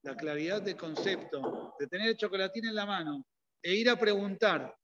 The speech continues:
y después de eso decir, "No, yo esto no lo como", y venir a devolverlo, es porque esto es verdad. No hay otra cosa. Entonces, cuando nosotros transmitimos los valores con claridad,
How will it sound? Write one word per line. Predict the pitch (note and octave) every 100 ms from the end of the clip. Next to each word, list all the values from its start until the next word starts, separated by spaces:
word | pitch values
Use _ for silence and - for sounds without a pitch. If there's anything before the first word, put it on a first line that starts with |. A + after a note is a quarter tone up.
| _ _ _
y | F3
después | F#3+ A#3+ B3
de | A3
eso | A#3+ A3+ G#3
decir, | E3+ G#3 G3+
"No, | G3 G3 E3 -
yo | F#3+
esto | G3 - F3+
no | F3
lo | F#3+ E3
como", | G#3 E3 C#3 C#3 _ _ -
y |
venir | C3 D3 F3
a | F3
devolverlo, | D#3 D#3 E3 F#3+ D#3 D3+ E3+ _ _ _ _ -
es | D#3
porque | C#3+ D#3+
esto | D3+
es | C#3+
verdad. | B2+ A#2+ A2+ _ _ _ _ _ _ _ _ _ -
No | D3+
hay | G3
otra | F3 E3
cosa. | G#3 F#3 D3+ - _ _ _ _ _ _ _ _ _ _ _ _ _ _ _ _ _ _
Entonces, | - C4+ G#3 G#3+ G#3+ F3+ - _ _
cuando | C3+ D3
nosotros | D#3 A#3 A#3+ A3+
transmitimos | F#3+ E3 C#3+ D3+ D3 F#3 F3+
los | D3 C3+
valores | C3+ D#3+ D#3+ C#3
con | - B2+
claridad, | - C3+ D3 F#3 E3+